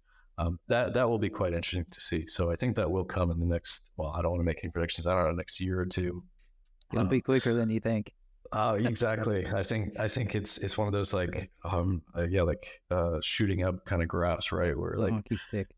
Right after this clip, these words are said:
Speaker 2: yeah.
Speaker 1: the hockey stick, yeah. And, um, so, and then, I mean, like, actual use, uh, in our industry, S E O, uh, the industry I'm in right now, it's, it's a huge debate, right? And, like, especially content writing, like, um, but I,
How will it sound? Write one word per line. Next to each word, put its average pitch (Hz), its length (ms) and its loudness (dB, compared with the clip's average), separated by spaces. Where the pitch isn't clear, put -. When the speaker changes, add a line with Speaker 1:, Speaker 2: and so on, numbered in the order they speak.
Speaker 2:
yeah. 110 80 0
Speaker 1:
the 98 120 2
hockey 92 320 2
stick, 87 360 0
yeah. 95 320 2
And, 92 200 0
um, 95 280 0
so, - 320 -2
and 160 160 2
then, 156 180 2
I 147 80 2
mean, 131 200 2
like, - 400 -4
actual 117 580 2
use, 98 560 0
uh, 85 340 2
in 107 120 0
our 98 160 2
industry, 95 520 2
S 90 200 0
E 98 120 2
O, 92 420 -2
uh, 85 220 -2
the 90 100 0
industry 95 260 2
I'm 95 80 4
in 90 80 4
right 85 100 -2
now, 92 380 2
it's, - 320 -4
it's 82 120 -4
a 78 60 -2
huge - 400 -2
debate, 98 420 2
right? 85 240 0
And, 85 160 -2
like, - 140 -20
especially 92 340 -4
content 95 440 0
writing, 82 220 -2
like, - 160 -2
um, 85 420 0
but 110 460 2
I, 110 180 0